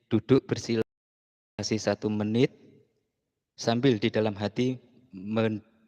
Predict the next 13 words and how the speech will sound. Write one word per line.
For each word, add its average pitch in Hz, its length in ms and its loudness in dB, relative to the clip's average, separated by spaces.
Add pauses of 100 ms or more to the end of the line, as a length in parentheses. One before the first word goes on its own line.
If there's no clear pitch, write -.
(300)
membaca 113 560 2
doa 104 320 -2
tersebut. - 480 -6 (1400)
Ya, 120 160 0 (400)
doanya 110 400 2
Bismillahirrahmanirrahim. 101 1400 -2 (380)
Asyhadu 104 340 0
alla 104 160 0
ilaha 98 320 -6
illallah, 95 400 0
aku 107 240 -4
berdiri. 101 560 -4
Alif, 107 320 -2